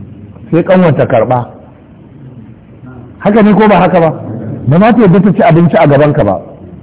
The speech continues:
Yanzu fa, in ya zo sai ya samu wani lungu sai ya shiga ya zauna, dafa'an, sai ta zo ta zauna a kan cinye shi.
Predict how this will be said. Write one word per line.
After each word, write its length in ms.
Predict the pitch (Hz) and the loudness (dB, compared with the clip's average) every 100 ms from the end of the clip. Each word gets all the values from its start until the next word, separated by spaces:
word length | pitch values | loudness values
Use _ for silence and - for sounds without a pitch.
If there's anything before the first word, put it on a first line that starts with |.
| - - - - - | -20 -20 -18 -14 -2
Yanzu 300 | 139 165 233 | 0 2 4
fa, 120 | 214 - - - - - - - - - - | 2 0 -2 -12 -18 -18 -18 -18 -20 -14 -4
in 140 | 165 | 0
ya 80 | 185 | 2
zo 100 | 190 202 196 | 4 2 2
sai 100 | 202 | 2
ya 140 | 151 | 2
samu 220 | 143 131 147 | 2 2 2
wani 240 | 165 170 170 | 4 4 4
lungu 360 | 202 208 147 147 | 4 4 2 2
sai 100 | 175 | 2
ya 60 | 156 | 0
shiga 220 | 127 127 | 0 2
ya 80 | 143 120 | 2 4
zauna, 400 | 127 123 98 - - 104 | 2 2 -2 -8 -8 -2
dafa'an, 440 | 143 196 180 131 113 - - - - | 0 2 2 0 -2 -8 -18 -8 0
sai 100 | 170 | 2
ta 120 | 160 | 2
zo 120 | 156 | 2
ta 100 | 143 | 2
zauna 260 | 139 147 117 | 2 2 2
a 80 | 120 | 0
kan 200 | 147 127 | 0 0
cinye 280 | 135 127 104 | 0 0 -2
shi. 200 | - | -4